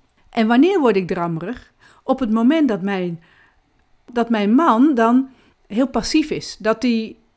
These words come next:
geen beslissing wil nemen. Dat hij dat voor zich uit wil schuiven. Dat hij er helemaal nog geen zin heeft om daar nu over na te denken. Eh, dus die daadkracht die ik heb,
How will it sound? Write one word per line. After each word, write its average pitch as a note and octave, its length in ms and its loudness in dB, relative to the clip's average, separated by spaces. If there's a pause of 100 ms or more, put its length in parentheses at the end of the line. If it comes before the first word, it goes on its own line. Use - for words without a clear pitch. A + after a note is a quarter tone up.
geen A3 260 -2
beslissing A#3+ 480 -2
wil F3+ 140 -6
nemen. D#3+ 580 -8
Dat G3+ 200 -4
hij G#3+ 100 -2
dat G3+ 280 -2
voor G#3+ 220 0
zich G#3+ 240 -4
uit G#3 260 -4
wil G3 120 -4
schuiven. E3+ 760 -8
Dat F#3 180 -8
hij G3+ 140 -4
er G3 120 -2
helemaal A3 340 0
nog G#3 140 -4
geen G3+ 160 -4
zin G3+ 220 0
heeft G3 180 -4
om F#3+ 140 -4
daar F#3+ 200 0
nu A3 240 4
over F#3+ 240 0
na A3+ 300 0
te G3 160 -6
denken. E3 640 -8
Eh, F#3 160 -8 (360)
dus C#4 340 -2
die B3 260 2
daadkracht - 1000 -4 (800)
die G3 340 -2
ik C4 200 -2
heb, A#3+ 420 -2